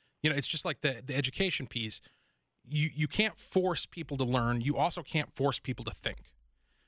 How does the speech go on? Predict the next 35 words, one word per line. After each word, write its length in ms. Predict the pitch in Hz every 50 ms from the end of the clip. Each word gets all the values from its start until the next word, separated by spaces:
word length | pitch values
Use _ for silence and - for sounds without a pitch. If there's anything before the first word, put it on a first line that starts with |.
| _ _ _ -
The, 160 | 131 139 135 - -
the, 380 | - 160 147 151 151 147 143 -
the, 140 | 131 139 151
th-, 220 | - - 214 156
the 80 | 160 175
thing 160 | - - 285
that 100 | 311 311
the 80 | - 196
leftists 420 | 160 151 170 - - 190 143 -
understand 520 | 131 139 143 143 - - - 113 123 135 139
and 60 | 123
the 40 | 117
reason 260 | 113 127 135 147 151
why 100 | 131 131
they've 140 | 127 123 113
been 140 | 123 120
so 140 | - - 127
successful 560 | 110 - 110 - - 113 110 - - 139 135
is 100 | 127 127
that 200 | - 139 123 -
they 140 | - 190 254
understand 520 | 247 202 165 135 - - - 135 127 123 123
that 100 | 117 -
politics 560 | - - 131 135 135 - - 131 113 - - -
is 180 | 127 123 110 -
combat, 640 | - - - 131 123 120 113 110 - - - - - - _ _ _ _ _ _ _ _ _ _ _ _ _ _ _ -
that 140 | 139 131 131
it's 120 | 127 -
a 40 | 143
contest. 760 | - - - 143 123 123 123 - - - - - - - - _ _ _ _ -
I 40 | 135
appreciate 420 | 123 - 139 117 - 131 120 -
your 60 | -
call, 180 | - - 123 113
Mike. 300 | 107 98 90 65 - _